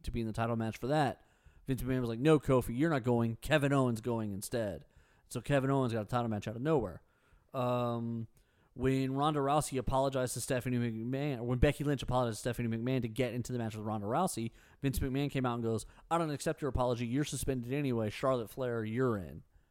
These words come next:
Uh, so, like, he's been making these weird, arbitrary, out-of-the-blue changes, uh,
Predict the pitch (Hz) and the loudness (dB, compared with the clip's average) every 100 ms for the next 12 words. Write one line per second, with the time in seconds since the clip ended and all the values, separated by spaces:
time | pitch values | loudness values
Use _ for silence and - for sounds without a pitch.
0 | _ _ _ _ _ 127 120 117 113 113 | _ _ _ _ _ -2 0 0 0 -2
1 | 110 107 117 151 _ _ _ - - 156 | -2 -4 -8 -14 _ _ _ -8 0 2
2 | 143 131 156 160 175 160 151 139 110 120 | 2 0 2 4 6 4 2 0 0 2
3 | 131 117 120 117 - 127 120 117 101 113 | 2 2 0 0 -2 0 0 0 -2 -2
4 | 110 107 110 110 185 233 160 113 120 - | -4 -2 -4 -2 0 2 2 0 -2 -6
5 | - _ _ _ _ _ _ _ _ - | -14 _ _ _ _ _ _ _ _ -18
6 | 87 120 123 113 | -12 -10 -10 -12